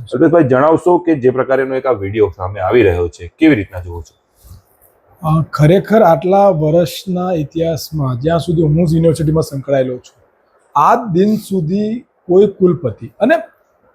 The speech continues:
Speaker 2: ડાન્સ કરો, નાચો, ગાઓ, પણ જ્યારે તમે કુલપતિ બનો છો, જ્યારે તમે એ સીટ પર બેસો છો, તેનું મહત્વ બદલાઈ જતું હોય છે.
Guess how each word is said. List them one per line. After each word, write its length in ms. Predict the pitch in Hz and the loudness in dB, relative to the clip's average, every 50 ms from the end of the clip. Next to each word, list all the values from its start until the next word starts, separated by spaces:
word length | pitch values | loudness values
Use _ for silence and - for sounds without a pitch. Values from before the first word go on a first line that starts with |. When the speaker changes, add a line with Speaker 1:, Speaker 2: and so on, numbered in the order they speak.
| _ _ _ - 147 | _ _ _ -4 0
Speaker 2:
ડાન્સ 420 | 151 160 170 180 180 160 - - | 4 4 4 4 2 0 -4 -6
કરો, 340 | - 180 170 165 165 165 156 | -6 -4 -2 0 0 0 0
નાચો, 680 | 151 143 139 139 143 143 139 - - 180 165 165 156 | -2 -4 -4 -4 -4 -6 -6 -8 -6 -4 -4 -2 -2
ગાઓ, 500 | 139 123 131 127 135 143 139 123 117 113 - - | -4 -2 0 2 4 4 2 0 -2 -6 -6 -2
પણ 120 | 190 185 | -2 0
જ્યારે 260 | 165 151 170 180 196 190 | 2 4 4 4 4 2
તમે 200 | 202 196 202 196 | 0 -2 -2 -4
કુલપતિ 600 | - _ - 170 175 151 170 185 185 - 196 160 | -4 _ 0 0 0 0 2 0 2 2 2 0
બનો 260 | 135 127 120 120 117 | 0 0 -2 -4 -8
છો, 220 | - - 135 131 | -10 -12 -10 -4
જ્યારે 200 | 135 151 156 180 | 0 0 0 2
તમે 260 | 165 151 175 175 180 | 2 0 0 2 2
એ 140 | 185 190 190 | 2 2 2
સીટ 360 | 175 - - 165 156 151 - | 0 0 -2 -4 -4 -4 -2
પર 120 | - 185 - | -2 0 0
બેસો 500 | 147 139 135 139 139 127 - - 180 160 | 0 0 2 2 2 2 2 2 2 2
છો, 180 | - - - - _ _ _ _ _ _ _ _ | 0 -2 -10 -18 _ _ _ _ _ _ _ _
તેનું 260 | 196 202 226 226 190 | 0 2 4 2 2
મહત્વ 360 | 160 147 143 170 165 - 202 180 | 0 0 0 0 0 0 -2 0
બદલાઈ 360 | 143 139 127 135 143 131 123 | 0 0 2 2 2 0 0
જતું 300 | 113 113 - - 110 107 | -2 -6 -8 -10 -10 -10
હોય 140 | 107 104 101 | -10 -10 -12
છે. 240 | - - 107 95 | -14 -16 -18 -18